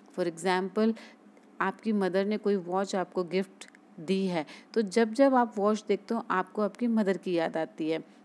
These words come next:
कि आपकी ये मदर ने दी थी। For example, कोई सिचुएशन, आप और आपके फ्रेंड कहीं घूमने जाते हैं,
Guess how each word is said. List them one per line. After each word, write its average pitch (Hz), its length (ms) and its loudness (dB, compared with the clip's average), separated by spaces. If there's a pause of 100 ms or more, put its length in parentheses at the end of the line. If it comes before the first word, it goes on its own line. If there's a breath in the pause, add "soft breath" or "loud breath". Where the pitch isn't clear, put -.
(140)
कि 202 80 -2
आपकी 175 420 -2
ये 247 240 2 (380 loud breath)
मदर 202 380 2
ने 190 160 0
दी 151 160 -4
थी। 151 260 -6 (540 soft breath)
For 214 120 2
example, 208 460 -2
कोई 240 140 2
सिचुएशन, 196 760 -2 (400 loud breath)
आप 202 260 2
और 220 80 -2
आपके 202 300 0
फ्रेंड 202 420 -2
कहीं 226 220 -2
घूमने 208 420 2
जाते 175 360 -4
हैं, 165 380 -8